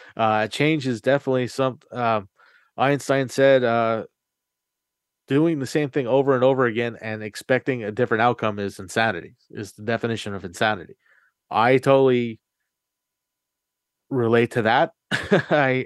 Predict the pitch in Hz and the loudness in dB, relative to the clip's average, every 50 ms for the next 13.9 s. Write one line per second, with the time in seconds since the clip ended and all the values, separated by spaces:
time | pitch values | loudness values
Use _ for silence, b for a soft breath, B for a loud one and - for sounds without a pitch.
0 | - - 123 120 107 _ - - 123 120 120 120 120 120 104 - - - 113 113 | -6 -8 -8 -8 -10 _ -2 0 2 2 2 2 0 -2 -4 -6 -4 -2 0 0
1 | 117 113 107 B B B B B B B B - - 127 127 - 127 104 131 143 | 0 -2 -4 B B B B B B B B -2 -2 0 0 -2 0 4 4 4
2 | 151 143 131 113 - 131 120 117 117 113 123 123 120 113 110 104 - - 123 117 | 6 4 2 2 2 2 0 0 0 0 -2 -4 -4 -6 -10 -8 -6 -4 -4 -4
3 | 113 123 117 113 117 117 107 107 104 110 131 143 139 131 120 110 113 110 107 104 | -4 -4 -2 0 0 0 0 0 2 4 4 4 4 4 2 2 0 -2 -4 -4
4 | 98 101 - - - 113 104 - 107 107 98 104 98 104 95 95 95 98 - - | -8 -10 -8 -6 -4 -4 -2 -2 -4 -4 -2 -2 -2 -2 -2 -2 -2 -2 -4 -6
5 | 120 127 131 _ _ _ _ _ _ _ _ _ _ _ _ - - 131 139 143 | -8 -8 -10 _ _ _ _ _ _ _ _ _ _ _ _ -10 -6 -4 -2 -2
6 | 147 127 147 151 151 135 135 123 127 139 135 131 147 151 151 - - 123 113 107 | -2 -2 -2 -2 0 0 -2 0 0 0 2 4 4 4 2 2 0 -2 -4 -4
7 | 98 b b b b b b b b b b b _ _ - 110 110 113 110 - | -6 b b b b b b b b b b b _ _ -2 0 0 0 0 -2
8 | - 127 131 123 110 117 127 127 120 - _ _ _ _ _ _ _ _ _ _ | -4 -4 -4 -4 -4 -4 -6 -6 -8 -10 _ _ _ _ _ _ _ _ _ _
9 | 123 123 113 117 120 123 120 120 117 113 110 110 110 110 104 104 101 101 92 92 | -12 -8 -4 -2 -2 0 0 0 0 0 -2 -2 -2 -2 -2 -2 -2 -2 -4 -8
10 | 95 _ _ _ _ _ _ - - - 135 131 123 104 104 113 131 143 143 123 | -14 _ _ _ _ _ _ -10 -6 -4 -2 -2 -2 -2 2 4 6 6 6 6
11 | 123 113 101 101 107 123 131 143 135 123 110 107 104 101 - 113 104 101 101 95 | 4 2 2 2 2 2 2 2 2 0 -4 -8 -12 -12 -10 -10 -10 -10 -10 -12
12 | - - - - 113 107 104 104 - - 113 104 - 104 104 104 101 101 98 - | -16 -18 -16 -14 -12 -12 -12 -10 -8 -6 -6 -6 -6 -8 -10 -8 -8 -8 -6 -6
13 | 98 104 107 104 101 - 107 95 92 82 - 120 131 139 92 - - | -4 -4 -4 -4 -4 -8 -10 -12 -12 -6 -2 0 2 2 0 -2 -6